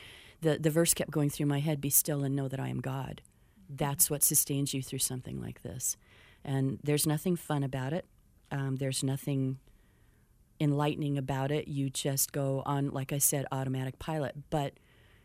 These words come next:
you may be on automatic pilot, but God is guiding that. And for three weeks prior to Rick's death,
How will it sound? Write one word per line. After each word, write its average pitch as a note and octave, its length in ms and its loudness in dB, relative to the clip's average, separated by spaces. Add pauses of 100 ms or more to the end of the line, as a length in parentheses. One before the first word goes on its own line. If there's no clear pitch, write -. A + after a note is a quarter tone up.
(220)
you E3+ 100 2
may F3 140 6
be E3 320 2
on D3 160 2
automatic C#3+ 460 -2
pilot, D#3 400 -2
but C#3+ 260 -6
God C#3+ 240 -2
is C3 140 -2
guiding C#3 500 -2
that. - 420 -8
And C#3 280 2 (1000)
for - 160 0
three G3 300 2
weeks D#3 260 2
prior E3+ 360 2
to D3+ 180 -2
Rick's C3 260 2
death, C3 600 -4